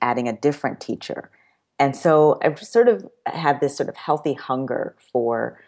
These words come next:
wanting to see what could happen. And then I noticed things within my lungs shifting, and asthma seemed to feel better. And I kept in the back of my mind that voice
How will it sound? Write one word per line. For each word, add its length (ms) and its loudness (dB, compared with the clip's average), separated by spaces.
wanting 360 2
to 80 -12
see 240 -2
what 220 0
could 120 -8
happen. 680 -6
And 120 2
then 120 6
I 80 6
noticed 420 4
things 220 2
within 220 -4
my 140 2
lungs 460 2
shifting, 580 -2
and 260 -6
asthma 380 2
seemed 300 -6
to 80 -6
feel 200 0
better. 480 2
And 560 2
I 120 2
kept 440 -4
in 120 0
the 60 -2
back 280 2
of 60 -12
my 160 -2
mind 760 -4
that 220 -4
voice 440 2